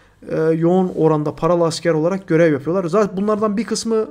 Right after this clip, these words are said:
Kafkaslar üzerinden tekrar Karadeniz'in kuzeyine dönüp Kral İskitlere katılır zaten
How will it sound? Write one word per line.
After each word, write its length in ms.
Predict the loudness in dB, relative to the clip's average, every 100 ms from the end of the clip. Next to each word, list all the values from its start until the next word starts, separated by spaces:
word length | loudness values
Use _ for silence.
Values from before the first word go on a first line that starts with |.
| -10 -10
Kafkaslar 460 | -8 -6 -6 -4
üzerinden 420 | -2 -2 -2 -4 -6
tekrar 320 | -6 -6 -6
Karadeniz'in 480 | -4 -4 -4 -6 -8
kuzeyine 400 | -4 -4 -2 -4
dönüp 200 | -6 -4
Kral 260 | 0 0
İskitlere 480 | -2 -6 -6 -4 -4
katılır 440 | -4 -2 0 -2 -4
zaten 400 | -10 -6 -8